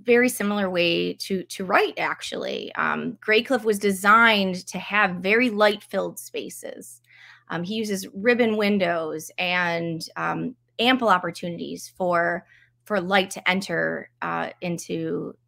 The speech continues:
uh, the domestic spaces he's created. Um, and, uh, you know, Sarah is, is, is very aware of that. And to have these pieces installed in this setting, uh, just,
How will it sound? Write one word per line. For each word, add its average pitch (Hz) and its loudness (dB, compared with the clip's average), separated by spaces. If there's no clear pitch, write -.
uh, 170 -10
the 170 -2
domestic 170 -4
spaces 233 -6
he's 165 -10
created. 185 -2
Um, 151 -6
and, 185 2
uh, - -10
you 190 -2
know, 180 -2
Sarah 180 4
is, 170 -4
is, 170 -4
is 170 -6
very 196 2
aware 165 0
of 143 -8
that. - -8
And 190 2
to 196 -6
have 247 4
these 233 -2
pieces 202 0
installed 185 4
in 180 -2
this 170 -2
setting, 175 0
uh, 185 -2
just, - -4